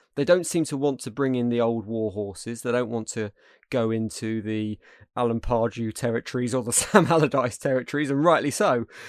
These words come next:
They want to identify that next talent, and I think that's worked for them so far. It's just how often they can do that. Incidentally, in terms of the odds for Hasenhüttl to get the sack, he is well down the list. Steve Bruce, Espirito Santo, Daniel Farke,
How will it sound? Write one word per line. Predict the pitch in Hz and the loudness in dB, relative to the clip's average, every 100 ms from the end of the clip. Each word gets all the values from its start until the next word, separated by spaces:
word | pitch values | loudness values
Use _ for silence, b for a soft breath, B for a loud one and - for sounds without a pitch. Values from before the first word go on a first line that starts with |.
| B | B
They | 151 | 2
want | 160 196 170 | 6 6 6
to | 170 147 | 4 4
identify | 143 139 - 127 | 4 0 0 0
that | 120 113 | 0 0
next | 131 139 135 - - - - | 2 2 0 -4 -14 -12 -12
talent, | 131 127 104 104 | -6 -4 -6 -8
and | - 123 | -8 -8
I | |
think | 131 156 | -6 -6
that's | 156 143 | -8 -4
worked | 151 170 - | -2 -4 -6
for | - | -6
them | 113 110 | -4 -4
so | - - 143 135 | -2 2 2 2
far. | - 156 107 117 101 | 0 0 0 -2 -4
It's | - | -8
just | - 131 | -8 -10
how | - 127 127 | -6 -2 0
often | 127 127 123 | -2 -4 -4
they | 117 117 | -4 -4
can | 113 | -4
do | 131 139 | -2 -2
that. | - - _ _ _ _ - | -4 -8 _ _ _ _ -4
Incidentally, | 170 151 143 107 104 107 _ _ _ | -4 0 -2 -2 -6 -12 _ _ _
in | 127 | -6
terms | 156 151 120 | 0 0 0
of | |
the | 117 123 | 0 2
odds | 113 - - | 0 -4 -12
for | |
Hasenhüttl | 104 117 - 107 113 110 | -8 -8 -6 -6 -6 -8
to | 98 | -8
get | 117 - | -8 -8
the | |
sack, | - 110 - - | -10 -10 -10 -10
he | 117 | -8
is | 104 98 | -8 -4
well | 113 110 107 | -2 -2 -4
down | 110 110 | -8 -8
the | 107 | -10
list. | 98 - - b b b b | -12 -14 -20 b b b b
Steve | - - 160 127 | -12 -2 0 0
Bruce, | 127 127 120 - - _ _ - | 0 0 -2 -8 -10 _ _ -14
Espirito | - 139 127 120 | -2 0 0 -2
Santo, | 120 117 117 117 110 - _ _ | -2 -2 0 0 -2 -6 _ _
Daniel | 127 123 113 | 0 0 0
Farke, | - 113 117 - | 0 0 0 -4